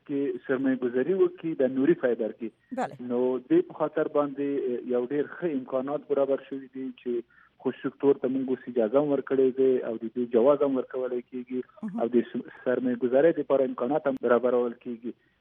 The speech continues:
Speaker 1: په دوه زره شل کالو پورې انشاءالله، اه، درې میلیارده شوې ده، تر پنځه میلیارده پورې ورسوو دغه پانګونه.
Speaker 2: ښه. حکومت به څه ډول زمینه برابره کړي ځوانانو دپاره چې د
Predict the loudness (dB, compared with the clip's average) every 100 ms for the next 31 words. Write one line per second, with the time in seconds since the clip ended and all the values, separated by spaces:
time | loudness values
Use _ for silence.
0 | -14 -2 2 4 4 2 2 0 -2 _
1 | _ _ -6 -2 0 0 -2 -4 -6 -8
2 | -6 -2 -4 -6 _ _ -10 -8 -4 -6
3 | 2 6 6 6 6 6 6 4 4 4
4 | 2 -2 -2 -2 2 2 2 0 0 0
5 | -2 -2 2 2 2 -2 0 0 2 0
6 | -4 -4 -4 -4 -4 -2 -2 -4 -8 _
7 | _ -14 -14 _ _ _ -10 -8 -6 -6
8 | -8 -12 -8 -8 -4 -4 -2 -2 -2 -2
9 | -2 0 0 -2 -2 -6 -6 -4 -2 -4
10 | -4 -4 -4 -4 -4 -6 -4